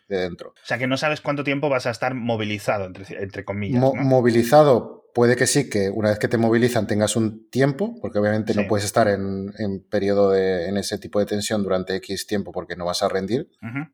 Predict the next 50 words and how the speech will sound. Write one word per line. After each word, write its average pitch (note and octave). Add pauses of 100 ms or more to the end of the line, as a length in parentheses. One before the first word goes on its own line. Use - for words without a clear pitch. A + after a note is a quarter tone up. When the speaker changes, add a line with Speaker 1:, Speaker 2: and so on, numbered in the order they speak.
(120)
Speaker 1:
pero, C3+
eh, G#2+
la G#2
gente A2+
que A2+
pueden A2+
estar A2+
con G#2
la G2+
movilización, G#2+ (100)
eh, A2
que A2
digamos, G#2+
eh, G#2+
en A#2
curso, E3
eh, C#3
Speaker 2:
Ujú. -
Speaker 1:
que A#2
pueden A2
seguir A#2
llamando A2
a A2+
la A2+
movilización, A2+ (120)
no G#2+
tiene A2
ningún G2
límite E2+
Speaker 2:
Ya. G2
Speaker 1:
el F#2+
gobierno. F2 (240)
¿Cómo B2+
funciona? A2 (200)
Cualquier A#2
tipo A#2
de G#2+
persona G#2+
que F#2+
haya G2
hecho F#2
mili, A#2+
Speaker 2:
Ujú. C#3
Speaker 1:
que F3
es -
obligatoria, F#2
est-, -
estamos F#2+
hablando F2+
del D#2+